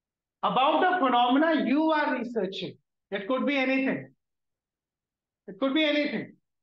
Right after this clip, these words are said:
It could be job satisfaction, it could be work culture। आपने बोला कि गवर्नमेंट इतना फंडिंग करती है कौशल विकास पे या आप कह लेते हैं कि स्किल डेवलपमेंट पे, but still why the results are not satisfactory?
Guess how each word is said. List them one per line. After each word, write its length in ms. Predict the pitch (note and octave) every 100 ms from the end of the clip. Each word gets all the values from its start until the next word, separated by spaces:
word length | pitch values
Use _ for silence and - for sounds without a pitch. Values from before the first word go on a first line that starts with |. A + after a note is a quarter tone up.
| -
It 120 | G3
could 120 | B3+ A#3+
be 80 | C4
job 220 | B3+ B3+
satisfaction, 580 | C4+ C4 C4 A#3+ C4 -
it 40 |
could 100 | G#3+
be 80 | G#3
work 260 | G#3+ B3+
culture। 760 | B3+ B3 A#3+ C4 B3 A#3+ A#3+ A#3+ - _ _ G3
आपने 220 | G#3 C4+
बोला 240 | C4+ C4+
कि 120 | C#4
गवर्नमेंट 340 | A#3+ A3+ B3+ C4+
इतना 240 | C4+ C#4 C#4+
फंडिंग 340 | B3 A#3+ C4
करती 280 | B3 - C4+ C4
है 280 | G#3 - - - _ _ _ _ _ _ _ _
कौशल 320 | A3 A3 C#4
विकास 400 | B3+ A#3+ A3+ A3+ A#3
पे 300 | A#3+ A#3+ A#3
या 100 | A3+
आप 160 | A3+ A3+
कह 80 |
लेते 240 | G#3+ A3 A3+
हैं 100 | A3
कि 160 | G#3+ G#3+
स्किल 180 | C#4 C4
डेवलपमेंट 500 | A#3 A#3 A#3 A3 G#3+
पे, 140 | A3 A3+
but 160 | A#3+
still 420 | - D#4 D#4 D4 B3
why 180 | B3 C4+ C#4 A#3+
the 160 | B3 B3 A#3+ A#3 G#3
results 360 | G#3+ A#3 B3 C4+
are 60 |
not 180 | C4+ C4+
satisfactory? 560 | A3+ A#3 C4 A#3+ - D3+